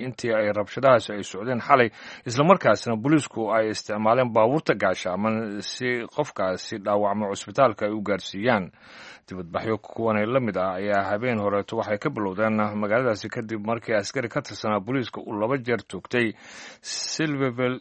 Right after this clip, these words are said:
Smith oo madow ah oo saddex iyo labaatan jir ah kadib markii, uh, baabuurkiisa la joojiyey.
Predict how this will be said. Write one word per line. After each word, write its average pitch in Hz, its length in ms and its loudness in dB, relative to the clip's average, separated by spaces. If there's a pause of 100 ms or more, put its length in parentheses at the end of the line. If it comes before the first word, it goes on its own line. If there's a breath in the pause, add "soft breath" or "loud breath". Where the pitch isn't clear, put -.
(140)
Smith 127 460 -4
oo 101 720 0
madow 110 420 -2
ah 113 140 2
oo 104 140 0
saddex 104 360 -8
iyo 104 300 -2
labaatan 101 540 0
jir 135 160 0
ah 113 60 2
kadib 120 300 -6
markii, 107 640 -4
uh, 104 440 -4
baabuurkiisa 107 840 -2
la 92 120 -6
joojiyey. 92 580 -4